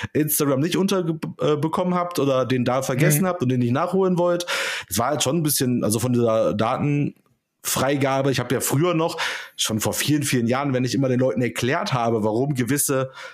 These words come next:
Speaker 1: Datenfreigaben notwendig sind. Also wenn du zum Beispiel ein Event erstellst bei Facebook, damals noch, als Facebook noch jemand benutzt hat, und dann dieses Event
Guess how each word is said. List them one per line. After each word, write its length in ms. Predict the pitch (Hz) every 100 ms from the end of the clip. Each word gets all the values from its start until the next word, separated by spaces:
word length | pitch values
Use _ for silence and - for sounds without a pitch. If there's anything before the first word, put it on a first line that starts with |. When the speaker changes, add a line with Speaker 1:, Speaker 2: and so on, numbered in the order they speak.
| - _ _
Speaker 1:
Datenfreigaben 1000 | 127 139 - 143 - 127 139 131 123 135
notwendig 600 | 151 - 143 113 104 -
sind. 240 | 101 90
Also 240 | - 113 117
wenn 120 | 123
du 260 | 123 120 -
zum 160 | 127
Beispiel 540 | 120 127 - 127 127 123 - - - - -
ein 100 | -
Event 460 | 117 151 123 160 196
erstellst 640 | 156 160 - 143 170 -
bei 140 | 135 139
Facebook, 540 | 151 170 - 107 98
damals 460 | 104 101 98 95 -
noch, 100 | 95
als 180 | 95
Facebook 300 | - 110 110
noch 100 | 101
jemand 240 | 98 113 104
benutzt 360 | 113 156 -
hat, 200 | 98 92 - - - -
und 120 | 117
dann 180 | 117 131
dieses 340 | 135 135 127 -
Event 540 | 127 165 170 - -